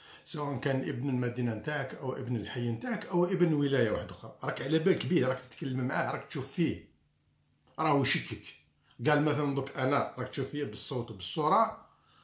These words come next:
وعلى بالك بيا باللي راني جزائري وراني نتحدث أنا في الموضوع وراني نشكك." ولكن كاين ناس ماكش تشوف فيهم، راهم بدي بسودو، ما مش جزائريين أصلا. بمباشرة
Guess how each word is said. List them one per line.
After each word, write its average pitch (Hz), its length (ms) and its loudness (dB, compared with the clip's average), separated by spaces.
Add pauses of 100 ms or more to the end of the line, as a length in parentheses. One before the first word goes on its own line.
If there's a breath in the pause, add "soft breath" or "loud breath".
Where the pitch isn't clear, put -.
(320 soft breath)
وعلى 135 280 2
بالك 143 220 4
بيا 139 260 4
باللي 127 280 2
راني 110 320 0
جزائري 139 680 0
وراني 147 360 0
نتحدث 139 420 -4
أنا 135 220 -2
في - 80 -6
الموضوع 120 560 2
وراني 143 300 0
نشكك." - 420 -4 (920 soft breath)
ولكن 147 420 2
كاين 170 240 2
ناس 262 160 2
ماكش - 160 2
تشوف 208 200 0
فيهم، 175 460 4 (760)
راهم 175 340 6
بدي 127 340 2
بسودو، 175 560 4
ما 202 120 4
مش 156 200 2
جزائريين 180 1000 4
أصلا. 175 540 4
بمباشرة 160 1400 2